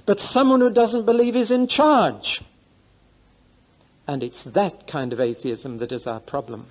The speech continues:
Well, now let's go a little further. King of the universe. I'm being critical, I know, of the church.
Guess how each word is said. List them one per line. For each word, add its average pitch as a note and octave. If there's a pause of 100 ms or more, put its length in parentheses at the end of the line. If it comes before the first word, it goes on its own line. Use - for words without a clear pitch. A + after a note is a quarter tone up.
(4000)
Well, C#3
now B2+
let's C3+ (220)
go C3
a -
little B2
further. A2 (920)
King E3+
of D3+
the C#3+
universe. A#2 (1900)
I'm D#3
being F#3+
critical, C3+
I C3
know, C#3+
of A2
the B2
church. -